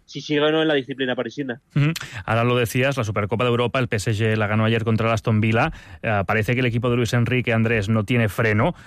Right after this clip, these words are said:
Speaker 2: Ah, ¿cómo se ve la figura del asturiano en París?
Speaker 1: Eh, Luis Enrique llegó a un P S G que estaba contra las cuerdas en un momento crítico del,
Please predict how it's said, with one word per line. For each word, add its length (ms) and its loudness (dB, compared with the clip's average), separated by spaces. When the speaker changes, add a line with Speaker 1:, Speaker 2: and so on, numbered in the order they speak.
Speaker 2:
Ah, 300 -2
¿cómo 220 0
se 140 0
ve 80 0
la 120 -2
figura 500 0
del 180 0
asturiano 480 0
en 80 2
París? 500 0
Speaker 1:
Eh, 120 0
Luis 240 0
Enrique 340 2
llegó 360 2
a 60 2
un 120 -4
P 160 0
S 140 -6
G 160 2
que 80 -6
estaba 880 0
contra 300 -6
las 160 -4
cuerdas 360 0
en 60 -2
un 60 -2
momento 340 -2
crítico 440 -2
del, 320 2